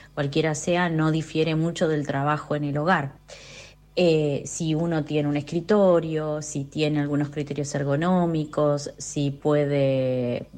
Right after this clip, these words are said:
poner, por ejemplo, el monitor a la altura de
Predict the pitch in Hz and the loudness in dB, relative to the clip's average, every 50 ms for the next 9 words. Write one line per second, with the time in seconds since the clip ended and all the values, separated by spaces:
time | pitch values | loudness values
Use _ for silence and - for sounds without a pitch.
0 | - - - 139 139 - 151 147 147 143 139 143 - 139 139 139 - 147 143 139 | -16 -12 -12 -10 -4 -2 0 0 2 0 0 -2 -2 -2 -4 -2 -2 -2 0 0
1 | 139 147 139 139 135 139 139 139 139 135 139 143 139 135 131 135 131 139 139 139 | 0 0 0 0 0 2 2 2 0 0 0 0 0 0 0 0 -2 -2 -4 -4
2 | - 143 143 135 135 127 139 139 - - - - - - - - - 147 131 139 | -4 -4 -2 -2 -2 -4 -6 -10 -14 -20 -20 -20 -20 -20 -20 -10 -6 -2 0 0
3 | 131 127 127 123 123 123 123 120 127 135 | 0 0 0 -2 -2 -4 -4 -6 -8 -10